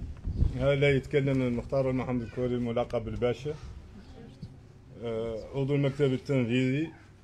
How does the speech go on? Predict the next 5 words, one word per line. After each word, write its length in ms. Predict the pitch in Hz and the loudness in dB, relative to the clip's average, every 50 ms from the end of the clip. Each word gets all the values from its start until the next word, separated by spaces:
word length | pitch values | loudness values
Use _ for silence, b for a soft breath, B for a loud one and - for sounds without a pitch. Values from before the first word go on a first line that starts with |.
| - - - - - - 139 | -20 -20 -20 -20 -16 -10 -8
آه، 340 | 123 120 120 120 120 113 | -6 -6 -4 -6 -6 -6
المكلف 600 | 117 123 120 117 120 - 135 131 127 135 127 117 120 123 117 113 113 107 - - - - | -4 -4 -4 -4 -4 -4 -2 0 0 0 0 0 0 -2 -2 -4 -6 -8 -12 -14 -10 -8
بالمالية 680 | 117 113 120 123 123 120 123 123 120 127 135 143 143 - - - - - - - - - - - - - | -6 -4 -2 -2 0 0 0 -2 0 -2 -2 -4 -6 -10 -16 -20 -20 -20 -20 -20 -20 -20 -20 -20 -16 -12
والاقتصاد 680 | 123 113 110 - - 117 104 - - 117 120 123 120 117 - - - - - - | -10 -10 -10 -10 -10 -12 -10 -6 -6 -4 -2 -2 -4 -6 -8 -14 -20 -20 -16 -16
والحك-، 400 | 110 - - 113 107 - - | -14 -12 -10 -10 -10 -10 -12